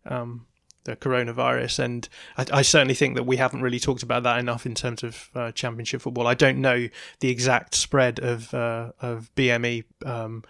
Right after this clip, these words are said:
players in the championship, but I suspect it's quite a large proportion, and I'm sure it's much higher than the, the national average. So I, I do, I do think we should at least, um, uh, hat tip that. But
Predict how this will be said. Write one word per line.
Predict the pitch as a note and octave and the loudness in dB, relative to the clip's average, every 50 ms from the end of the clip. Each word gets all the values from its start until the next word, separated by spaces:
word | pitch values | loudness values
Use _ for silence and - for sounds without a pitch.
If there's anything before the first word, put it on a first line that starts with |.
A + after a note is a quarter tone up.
| - - _ - | -20 -16 _ -2
players | - C#3 C3 B2+ A#2+ A#2 A#2 A2+ - | 2 4 6 6 4 2 0 -2 -4
in | - - C#3+ B2+ A#2+ | -2 0 0 0 0
the | A#2 A#2 | -2 -4
championship, | - - - C3+ B2 A#2 - A#2 A2+ - - - - | -2 0 0 0 0 0 -2 -4 -4 -2 -4 -4 -4
but | - - | -2 -2
I | B2 | -2
suspect | A2+ - B2+ - - - - B2 - - - | 0 0 2 2 2 2 2 -2 -2 -2 -6
it's | B2 - | -4 -4
quite | - - - - C#3 B2 B2 A#2+ - - - - - - - - | -4 -4 0 0 2 2 2 0 -4 -8 -18 -20 -20 -20 -12 -6
a | - B2 | -2 0
large | B2 B2 B2+ B2+ A#2+ A#2 A2+ - - - - - | 2 4 6 6 6 4 2 -2 -4 -6 -6 -4
proportion, | - B2+ - - B2 A#2+ A2+ - - A#2 A2+ | -6 -4 -2 0 0 0 0 -2 -4 -6 -6
and | - A#2+ A#2 A#2 | -6 -4 -4 -4
I'm | A#2 A#2 | -4 -2
sure | A#2 - - C#3 B2+ A#2+ | 0 2 4 4 4 4
it's | A2 A2 - | 2 0 -2
much | B2+ A#2 A#2+ - - - | -2 -2 -2 -2 -2 -2
higher | - B2+ B2 A#2+ A#2+ | 0 0 0 0 0
than | A#2 A#2+ A#2 A#2 | -2 -4 -6 -8
the, | A#2 A#2 A2+ A#2 - - - - - - - _ | -8 -8 -8 -10 -14 -18 -20 -20 -20 -20 -18 _
the | - C3 B2 A#2 A2+ A#2 A#2 | -6 -4 -4 -4 -4 -6 -6
national | - B2+ B2 A2 - - - A#2+ A#2 | -4 -4 -2 -2 -2 -2 -2 0 0
average. | A#2 A#2+ A#2+ - A#2+ A#2 A#2 - - - - - - - | 0 0 0 -2 -2 -4 -4 -4 -6 -8 -10 -14 -14 -8
So | - - - B2 | -4 0 2 2
I, | B2 B2+ - | 4 4 2
I | C3+ | 2
do, | A#2+ - D3+ D3 - | 2 0 0 0 0
I | C3+ | 0
do | A#2+ - D3+ C3+ | 2 4 4 2
think | - C3+ B2 | 2 -2 -4
we | C3 | -2
should | A2+ - C#3 B2 | 0 0 0 0
at | C3+ - | -2 0
least, | C3 C3+ A#2+ - - - - C3 | 0 0 0 -2 -4 -6 -6 -8
um, | A#2 A2+ A2 A2+ - | -6 -6 -8 -10 -12
uh, | B2 C3 - - | -12 -14 -14 -12
hat | - - - - - - | -12 -10 -10 -10 -8 -6
tip | - - C3 - - | -6 -6 -6 -6 -4
that. | B2+ B2 - C#3+ | -4 -4 -4 -2
But | - D3 B2+ | -2 -2 -2